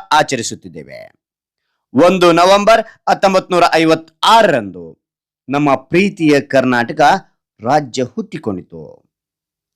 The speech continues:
ನಮ್ಮ ರಾಜ್ಯ ಸುಂದರವಾದ ಬೆಟ್ಟಗಳು, ನದಿಗಳು, ಕಾಡುಗಳು ಮತ್ತು ಜನರ ಮನದ ಮಧುರತೆ ಪ್ರಸಿದ್ಧ. ನಮ್ಮ ರಾಜ್ಯದ ಹೆಸರು ಕರ್ನಾಟಕ,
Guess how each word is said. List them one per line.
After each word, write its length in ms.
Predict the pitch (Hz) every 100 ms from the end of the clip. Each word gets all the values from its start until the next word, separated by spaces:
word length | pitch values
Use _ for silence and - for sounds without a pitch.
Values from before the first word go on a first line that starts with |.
| _ _ _ -
ನಮ್ಮ 320 | 131 165 156
ರಾಜ್ಯ 420 | 135 156 190 170 175 214 - _
ಸುಂದರವಾದ 880 | - - 165 208 190 175 165 156 147
ಬೆಟ್ಟಗಳು, 800 | 135 139 190 160 135 131 151 208 214 _ _ _
ನದಿಗಳು, 800 | 107 127 170 180 156 151 185 240 - _ _ _
ಕಾಡುಗಳು 600 | - 175 220 190 165 208
ಮತ್ತು 480 | 247 - 147 110 - _ _ 110
ಜನರ 460 | 104 147 165 151 143
ಮನದ 380 | 135 151 190 170
ಮಧುರತೆ 720 | 143 135 170 175 165 156 147
ಪ್ರಸಿದ್ಧ. 560 | 165 - 131 208 165 117 95 - - _ _ _ _ _ _ _ -
ನಮ್ಮ 340 | 165 180 165
ರಾಜ್ಯದ 480 | 147 160 185 160 160
ಹೆಸರು 760 | 143 135 202 175 120 95 87 _ _ _
ಕರ್ನಾಟಕ, 760 | - 170 165 135 120 101 107